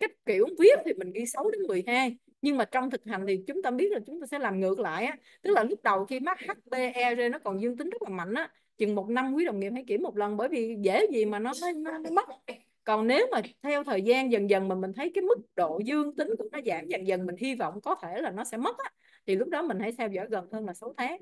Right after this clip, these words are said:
nha. Nhưng mà nếu mà mình nói theo dõi mười hai tháng đến sáu tháng thì nó hơi kỳ, cho nên là sáu đến mười hai, nhưng thực sự chúng ta hiểu là ban đầu là mười hai tháng. Rồi nếu khả quan thì chúng ta mới theo dõi gần hơn. Và một cái chuyện rất là quan trọng mình muốn chia sẻ với quý đồng nghiệp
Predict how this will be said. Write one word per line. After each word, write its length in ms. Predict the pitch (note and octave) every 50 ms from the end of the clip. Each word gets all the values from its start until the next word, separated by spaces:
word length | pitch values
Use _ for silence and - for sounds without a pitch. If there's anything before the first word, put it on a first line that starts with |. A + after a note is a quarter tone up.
| - -
nha. 200 | B3+ B3+ B3 A#3+ - - - - _
Nhưng 120 | - B3+ B3
mà 100 | A3 G#3
nếu 220 | G#3 B3 E4 A4
mà 60 | F4
mình 100 | G#3 G3+
nói 140 | A3 C4 G4
theo 160 | - C4 B3
dõi 160 | A#3 G3+ - E4
mười 200 | C4 G#3 F#3+ G#3+
hai 160 | B3 A#3+ A#3+
tháng 200 | B3 B3+ D#4 F4+
đến 140 | C#4 D4 F4
sáu 200 | - E4 E4+ F4+ -
tháng 220 | E4 C#4+ E4 G4
thì 60 | F#4 B3+
nó 120 | A3 C4
hơi 140 | C#4+ A#3+ G#3 -
kỳ, 260 | - F3+ F3 E3+ E3+ F3+
cho 80 | A#3
nên 220 | A3+ A3 A3 A3+ G#3+
là 140 | F#3 F3 - - - - - - _ _
sáu 320 | - - B3+ E4 G#4 A#4
đến 140 | - C#4+ E4
mười 220 | F#4 C#4 G#3 F#3+ F#3+
hai, 260 | A3+ A#3 A#3 A3+ A3
nhưng 220 | A3+ A#3+ A#3+ A#3
thực 180 | A#3+ G3 F3 -
sự 240 | - F#3 E3 F3 G3
chúng 140 | A3 C4+ D4+
ta 80 | B3+ A#3
hiểu 180 | A3+ F3+ F3+
là 100 | A3+ A#3+
ban 240 | G3 F#3 G3+ G#3+ G#3+
đầu 220 | G#3 F3+ E3 F3+ F3
là 120 | F3 E3+
mười 240 | E3 E3 F3+ F3 F3
hai 160 | G3 G3+ G3
tháng. 320 | G#3 G#3 G#3+ B3+ E4 F4 - _ _ - _ _ -
Rồi 220 | G3+ F#3+ F3+ E3+
nếu 420 | E3+ F#3+ G#3+ C4+ G#4 A#4 G#4 - - _ -
khả 140 | - E3+ F#3+
quan 280 | A#3 B3 A3 G#3 G3+ G3+
thì 100 | G3 D#3+ -
chúng 120 | G3 F3
ta 80 | - - -
mới 100 | G#3+ G3+
theo 140 | - A3 G3
dõi 200 | F#3 D3 - -
gần 140 | - F#3 F3+ F3
hơn. 200 | - G#3+ A3+ A3 A3+ - _ _ _ _ - - - - - _
Và 120 | G#3 F#3+
một 120 | F#3 F#3 F#3 -
cái 100 | E4+ E4+
chuyện 160 | - F3+ F3+ G#3
rất 100 | D4 A4+ A4+
là 60 | D4+
quan 320 | G#3 G3 G#3+ G#3+ A3 A3
trọng 300 | G#3+ G3+ D#3 E3+ F#3+ G3
mình 180 | F#3 F3+ F#3 G3
muốn 200 | A3+ C4 E4 F#4
chia 180 | - C4 A#3+ G#3+
sẻ 240 | - F#3 E3 F#3+
với 120 | A#3 C#4+ D#4
quý 140 | D4 D4 C#4+
đồng 140 | A#3 F#3+
nghiệp 160 | F#3 F3+ F3